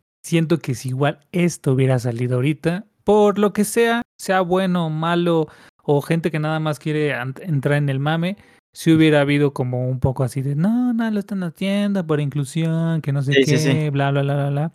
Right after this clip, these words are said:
Speaker 1: Eh, pero no, esta sí, como dice Rul, está justificado que sea, pues, de color, por la época en donde está viviendo, porque, pues, obviamente, este, pues, el jazz, amigos, el jazz de Nueva Orleans es,
Speaker 2: Sí.
Speaker 1: es otro pedo, ¿no? Pero,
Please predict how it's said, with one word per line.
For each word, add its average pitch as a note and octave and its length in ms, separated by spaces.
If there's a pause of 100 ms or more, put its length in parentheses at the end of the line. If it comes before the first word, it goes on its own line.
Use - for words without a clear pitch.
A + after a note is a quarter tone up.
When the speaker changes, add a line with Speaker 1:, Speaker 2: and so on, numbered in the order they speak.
Speaker 1:
Eh, B2+ 240
pero D3+ 220
no, E3 240
esta D#3 300
sí, D#3 180
como C#3+ 200
dice C3+ 160
Rul, D#3+ 180
está C3 180
justificado D#3 800
que C#3+ 100
sea, A#2+ 400
pues, A#2+ 300
de B2+ 100
color, F#3 480 (560)
por B2 200
la A#2+ 100
época A#2 260
en A2+ 80
donde A2+ 160
está A#2 220
viviendo, E3 480
porque, B2 260
pues, B2 140
obviamente, A#2 500
este, A2 280
pues, - 160
el A#2 120
jazz, B2+ 320
amigos, A#2+ 400
el A2 140
jazz B2 300
de C3+ 40
Nueva A#2 220
Orleans A#2 380
es, A#2+ 180 (200)
Speaker 2:
Sí. G#2+ 100
Speaker 1:
es A#2+ 200
otro A#2+ 180
pedo, A#2+ 400
¿no? A2+ 200 (480)
Pero, A#2 480